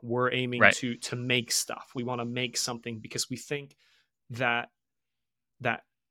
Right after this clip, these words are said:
Speaker 1: art has value when it is shared, right, a-, among people. Maybe not
Speaker 2: Yes.
Speaker 1: exclusively that, but that is partly a,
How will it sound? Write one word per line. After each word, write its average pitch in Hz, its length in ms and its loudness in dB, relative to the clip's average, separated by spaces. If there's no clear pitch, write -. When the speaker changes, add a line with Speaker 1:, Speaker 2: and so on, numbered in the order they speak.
Speaker 1:
art 139 300 2
has 127 320 -2
value 131 560 -4
when 120 180 -6
it 113 100 -6
is 107 120 -8
shared, - 640 -6
right, 101 260 -8
a-, 113 200 -2
among 107 300 -6
people. - 460 -10
Maybe 143 280 2
not 127 220 -2
Speaker 2:
Yes. - 260 -2
Speaker 1:
exclusively 135 720 6
that, - 260 -12
but 143 200 -8
that 123 160 -2
is 113 80 -6
partly 120 480 -8
a, 107 360 -6